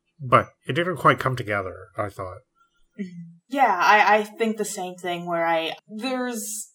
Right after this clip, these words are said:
Speaker 2: definitely a lot of, like, digressions and, you know, trying to explore different concepts that maybe don't connect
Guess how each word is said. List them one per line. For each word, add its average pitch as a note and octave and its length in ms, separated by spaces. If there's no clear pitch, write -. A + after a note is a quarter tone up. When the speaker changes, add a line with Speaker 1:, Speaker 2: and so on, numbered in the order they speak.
Speaker 2:
definitely A3 540
a G3 80
lot F#3+ 240
of, F#3 160
like, F3 260
digressions F#3+ 800
and, E3+ 220
you A#3 120
know, G3+ 120
trying B3 340
to A#3+ 120
explore G#3 400
different G3 380
concepts F#3+ 720
that E3 260
maybe A3+ 220
don't G#3+ 280
connect F#3 460